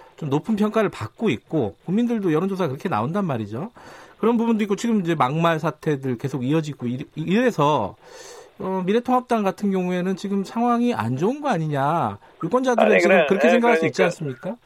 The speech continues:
Speaker 1: 예.
Speaker 2: 어, 질문하신 분이 뭐를 듣다고 질문하는지 모르겠는데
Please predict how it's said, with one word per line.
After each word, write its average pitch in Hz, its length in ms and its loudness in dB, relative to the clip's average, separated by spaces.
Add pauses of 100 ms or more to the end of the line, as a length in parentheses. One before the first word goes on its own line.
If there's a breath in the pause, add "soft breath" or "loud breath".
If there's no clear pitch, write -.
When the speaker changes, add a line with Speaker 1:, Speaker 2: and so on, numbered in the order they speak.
Speaker 1:
예. 139 300 -8 (240)
Speaker 2:
어, 135 160 0 (120)
질문하신 156 1160 0
분이 151 240 2 (120)
뭐를 147 500 4
듣다고 156 300 2 (240)
질문하는지 135 580 0
모르겠는데 123 680 0